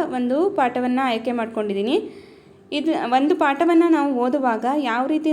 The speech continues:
ನೋಟ್ಸನ್ನು ತಯಾರಿ ಮಾಡ್ಕೊಳ್ಬೇಕು ಅನ್ನೋದರ ಒಂದು ಪರಿಚಯವನ್ನು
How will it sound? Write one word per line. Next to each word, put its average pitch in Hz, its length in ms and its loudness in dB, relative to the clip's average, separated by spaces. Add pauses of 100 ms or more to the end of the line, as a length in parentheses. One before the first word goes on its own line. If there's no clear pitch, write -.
ನೋಟ್ಸನ್ನು 247 480 -2
ತಯಾರಿ 226 320 0
ಮಾಡ್ಕೊಳ್ಬೇಕು 214 640 0 (140)
ಅನ್ನೋದರ 226 360 0 (500)
ಒಂದು 240 200 0 (160)
ಪರಿಚಯವನ್ನು 214 600 0